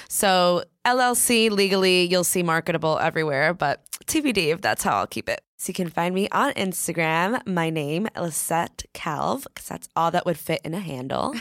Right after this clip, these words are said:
<laughs> And on there, I talk about my experience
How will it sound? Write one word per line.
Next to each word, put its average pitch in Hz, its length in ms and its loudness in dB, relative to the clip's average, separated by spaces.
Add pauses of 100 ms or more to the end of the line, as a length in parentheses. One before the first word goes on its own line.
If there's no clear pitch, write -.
<laughs> 247 640 -2
And 185 720 2
on 214 280 2
there, 220 280 4
I 202 120 2
talk 190 340 0
about 175 480 2
my 185 140 2
experience 180 720 2